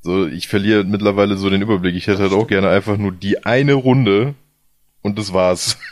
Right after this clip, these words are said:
Speaker 1: <laughs>
Speaker 2: Zumindest eine, die du leitest oder meinetwegen
Speaker 1: Genau.
Speaker 2: ein, zwei, wo man mal noch mitspielt, die so mitteloft passieren. Ich
Speaker 1: Aber
Speaker 2: hab ja
Speaker 1: so
Speaker 2: auch
Speaker 1: als
Speaker 2: eine
Speaker 1: D M
Speaker 2: jetzt
Speaker 1: hätte ich wirklich gerne nur einmal so eine Runde für den Stream, ohne irgendwas anderes, wo ich mich dann wirklich drauf
Speaker 2: Ja,
Speaker 1: konzentrieren
Speaker 2: die
Speaker 1: kann.
Speaker 2: dann auch geil wird.
Speaker 1: Ja.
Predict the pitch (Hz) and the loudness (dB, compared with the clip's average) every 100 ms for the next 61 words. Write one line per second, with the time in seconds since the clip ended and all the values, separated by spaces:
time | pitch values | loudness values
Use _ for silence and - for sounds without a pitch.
0 | - - - - 196 202 185 202 185 185 | -20 -20 -14 -8 -6 -6 -6 -6 -8 -10
1 | 180 208 208 208 208 208 196 190 190 196 | -12 -8 -6 -6 -8 -14 -12 -12 -12 -12
2 | 196 196 196 92 90 87 202 190 185 185 | -8 -4 -2 0 0 -2 -4 -8 -8 -10
3 | 180 202 208 - 180 190 190 180 185 180 | -10 -10 -12 -14 -10 -10 -10 -10 -8 -10
4 | _ _ _ _ _ _ - - - 165 | _ _ _ _ _ _ -20 -20 -12 -8
5 | 165 170 196 165 151 156 - 151 - 156 | -6 -6 -4 -4 -6 -10 -14 -20 -14 -12
6 | 156 196 196 196 180 - 208 220 208 127 | -8 -4 -2 0 -2 -2 -2 -2 0 0
7 | 117 113 104 104 101 - 101 104 101 95 | 0 -2 -10 -12 -8 -4 -2 -2 -4 -4
8 | 82 98 95 95 92 107 110 101 101 101 | -4 -4 -4 -4 -4 -2 -4 -2 -2 0
9 | 98 - 98 101 98 - 92 95 92 - | 0 -2 -6 -6 -8 -6 -4 -4 -6 -6
10 | 95 104 92 98 95 98 87 98 98 92 | -4 -2 -2 -4 -2 -4 -2 -4 -4 -6
11 | 95 92 95 90 95 95 98 - 95 170 | -6 -8 -8 -6 -6 -6 -8 -4 -2 -2
12 | 160 185 190 190 196 196 190 180 185 170 | -2 -4 -6 -4 -2 -2 -2 -4 -6 -8
13 | 180 160 160 160 - 165 - | -8 -10 -12 -10 -4 -2 -4